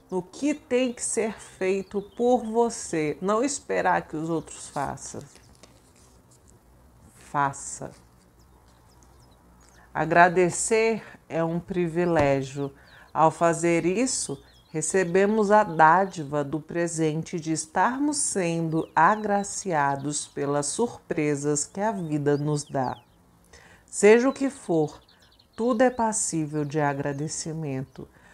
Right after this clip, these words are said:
Os caminhos trazem até nós experiências grandiosas, mesmo que em nossos olhos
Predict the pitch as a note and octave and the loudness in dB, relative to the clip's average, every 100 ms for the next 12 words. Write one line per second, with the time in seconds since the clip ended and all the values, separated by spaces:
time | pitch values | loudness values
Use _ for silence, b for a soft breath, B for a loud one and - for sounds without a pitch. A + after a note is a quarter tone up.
0 | b - D#3 - F3 E3+ F#3+ A#3 G#3+ F#3 | b -6 -4 -2 0 2 2 4 2 0
1 | - F#3 F3+ F#3 F#3 D#3+ D#3+ D#3 D#3 F3 | 0 4 8 8 6 2 -2 -2 -2 -2
2 | F3 E3+ D#3+ E3 F#3 F3 - - F3+ - | -2 0 0 2 2 0 -6 -12 -8 -8
3 | - G3+ A3 A3 F3 F#3+ A#3+ - D3+ C#3 | 0 0 2 4 4 4 0 -2 -4 -4
4 | - _ G3 A3+ C4+ D4+ D4 C#4+ G#3 D#3 | -8 _ 2 4 4 0 -2 2 4 4
5 | D3 C#3 C#3+ C#3 - B B B - F3+ | 2 0 -2 -2 -6 B B B -6 2
6 | A3+ C4+ C#4 C4+ - A#3 G#3+ F#3+ F3+ - | 2 4 2 0 -2 -2 0 2 0 -2
7 | D#3+ C#3+ D#3 D#3+ E3 D3 C#3 - | -4 -2 0 2 2 0 -4 -6